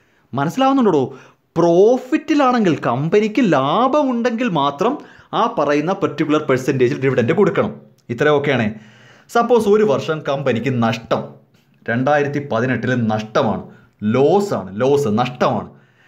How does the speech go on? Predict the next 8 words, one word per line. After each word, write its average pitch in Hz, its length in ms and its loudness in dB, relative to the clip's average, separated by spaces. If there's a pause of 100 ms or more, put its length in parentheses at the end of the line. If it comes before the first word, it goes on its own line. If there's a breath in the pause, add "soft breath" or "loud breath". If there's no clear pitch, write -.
(180 soft breath)
അങ്ങനാണെങ്കിൽ 156 540 0
ഡിവിഡന്റ് 147 380 -2
കൊടുക്കത്തില്ല, 147 520 0 (460)
പ്രിഫറൻസ് 170 440 0
ഷെയർ 131 180 2
ഹോൾഡേഴ്സിന് 120 400 0
ഡിവിഡന്റ് 123 400 0
കൊടുക്കത്തില്ല. 113 500 0